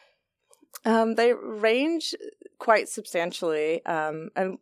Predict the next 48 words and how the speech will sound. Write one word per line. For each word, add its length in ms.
you 100
know, 160
in 80
addition 340
to 60
the 80
tours, 380
we 120
have 120
the 100
Green 260
Building 280
Slam 500
and 140
Summit 380
that 100
happens 420
in 120
the 80
fall. 400
And 140
the 60
Slam 380
has 460
uh, 320
sort 180
of 60
a 80
ted 280
Talks-like 680
piece 280
to 160
it. 220
And 120
then 120
the 40
second 420
day 300
is 240
more 200
about 300
workshops 720
on 500
how 440
to 180
do 220
things 340
or 180